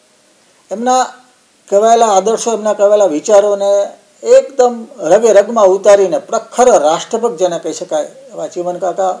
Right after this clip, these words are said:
દેશભક્ત હતા. ભારત માતા માટે થઈને જ જીવવાનું, ભારત માતા માટે થઈને જ કામ કરવાનું, એ દેશભક્તિ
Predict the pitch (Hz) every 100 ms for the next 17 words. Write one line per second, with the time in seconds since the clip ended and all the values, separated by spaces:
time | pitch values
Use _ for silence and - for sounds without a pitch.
0 | - _ _ _ _ 170 175 151 143 143
1 | - - - _ _ _ _ _ _ _
2 | - _ 151 240 247 208 214 233 220 220
3 | 214 220 220 226 233 226 - _ _ _
4 | - 160 190 214 208 214 185 135 185 196
5 | 185 185 190 190 190 196 202 196 233 226
6 | 185 196 196 190 180 151 123 _ _ _
7 | _ _ _ _ _ _ _ - 247 226
8 | 240 202 214 220 190